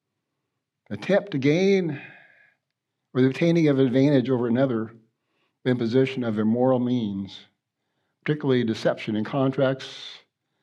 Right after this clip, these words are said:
bargain and sale, either by stating falsehoods or suppressing truth. Micah two one says, "Woe to them that devise iniquity and work evil upon their beds.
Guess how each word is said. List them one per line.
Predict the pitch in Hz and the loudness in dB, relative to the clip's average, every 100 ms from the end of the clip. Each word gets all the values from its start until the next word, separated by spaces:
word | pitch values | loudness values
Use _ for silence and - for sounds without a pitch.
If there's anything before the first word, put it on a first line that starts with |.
| _ _ _ | _ _ _
bargain | 117 123 131 | 0 2 0
and | 117 | -2
sale, | 131 117 | 0 0
either | 120 113 | 0 -2
by | 107 107 110 | -2 -2 -4
stating | - 123 127 113 - | -4 -2 0 -2 -6
falsehoods | 131 120 120 123 113 113 | -4 -4 -4 -4 -4 -4
or | 110 104 107 - _ _ _ _ _ _ | -4 -4 -6 -14 _ _ _ _ _ _
suppressing | _ 117 113 101 - 104 | _ -16 -8 -8 -8 -14
truth. | 101 - 113 98 - _ _ _ _ _ _ _ _ _ _ _ _ _ _ _ _ - | -12 -8 -8 -8 -16 _ _ _ _ _ _ _ _ _ _ _ _ _ _ _ _ -6
Micah | 120 143 226 151 | 0 2 2 0
two | 151 220 143 117 | 0 2 2 0
one | 113 156 113 123 | -2 0 -2 -2
says, | 131 | -2
"Woe | 117 165 208 | 2 4 4
to | 147 | 4
them | 165 151 143 | 4 4 4
that | 147 | 2
devise | 127 135 147 147 | 2 2 2 2
iniquity | 180 202 120 113 - _ _ _ _ _ - - | 0 0 -2 -4 -10 _ _ _ _ _ -20 -8
and | 120 | 0
work | 127 127 | 0 2
evil | 165 226 120 80 - _ _ _ _ _ _ _ _ _ | 0 0 -4 -8 -14 _ _ _ _ _ _ _ _ _
upon | - 123 117 | -6 -2 0
their | 107 | 0
beds. | 117 151 107 | 0 0 -4